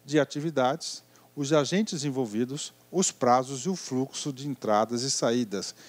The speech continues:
informações e documentos em uma organização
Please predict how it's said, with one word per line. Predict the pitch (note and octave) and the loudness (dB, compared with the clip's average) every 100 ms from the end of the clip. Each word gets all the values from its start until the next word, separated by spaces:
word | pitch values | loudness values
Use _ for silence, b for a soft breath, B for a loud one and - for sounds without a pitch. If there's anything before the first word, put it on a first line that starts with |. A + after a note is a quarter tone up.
| B C#3 | B -6
informações | D3 E3 D3+ C3+ - D#3 E3+ E3 | 0 0 2 -2 0 -2 0 -2
e | |
documentos | D#3+ D#3 D3 B2 B2+ C3 D3 D3+ - B B - | -2 -4 -2 0 2 0 -2 -4 -4 B B 0
em | D3 C3+ | 2 2
uma | D3 D3+ | 2 0
organização | D3+ C3 C3+ C#3 C3 B2 - C3 C#3 | 0 0 2 0 0 0 0 -2 -2